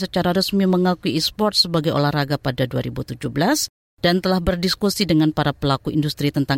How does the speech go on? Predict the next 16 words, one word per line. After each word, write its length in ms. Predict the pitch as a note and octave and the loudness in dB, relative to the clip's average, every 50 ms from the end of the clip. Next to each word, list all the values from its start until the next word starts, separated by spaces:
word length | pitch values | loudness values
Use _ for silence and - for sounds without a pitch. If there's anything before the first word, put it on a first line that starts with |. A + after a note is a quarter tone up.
| - | 0
inklusi 560 | - D#3+ E3 - - A#3 C#4 D4 C#4 - - C4+ | 0 0 0 0 0 0 0 0 0 -2 -2 -2
di 140 | A3 B3 - | -4 -4 -4
panggung 480 | - - B3 B3 B3+ A#3 B3+ B3+ B3+ | -2 0 0 2 2 2 0 -2 -2
paling 400 | - - B3 A#3 A#3 A#3 A3+ A3+ | -2 0 0 0 0 0 -2 -2
bergengsi 480 | F#3 G#3+ G3 D#3 E3 D3 D3+ C#3 - D3 | -4 -4 -4 -2 0 0 0 0 -2 -4
itu. 400 | - C3+ - - - B2 - - - _ _ _ _ _ - | -4 -6 -6 -6 -8 -8 -10 -12 -14 _ _ _ _ _ -4
Kepada 320 | A3 G3 A3 G#3+ G3+ - G#3 | -2 0 2 2 4 4 2
A 80 | A3 | 2
F 80 | A#3+ - | 2 0
P, 160 | - C#4 C4+ | 0 0 0
Kepala 480 | - A#3 - - A#3 A#3 A#3+ A#3 A3+ - - | 0 -2 -2 0 2 4 4 4 4 4 4
Olahraga 480 | G3 G#3 G#3 G3+ G#3 G3 F#3+ F#3+ G#3 G3 | 2 2 2 2 0 0 0 0 0 0
Virtual 400 | - - G3 F#3+ F#3+ - F#3+ F3+ | 0 -2 -4 -4 -2 0 0 0
I 240 | D#3 D#3 F3 E3+ F3 | 2 2 2 0 0
O 0 | |
C, 400 | - - - G#3 G3+ G3+ G3 | -2 -2 0 0 0 0 -2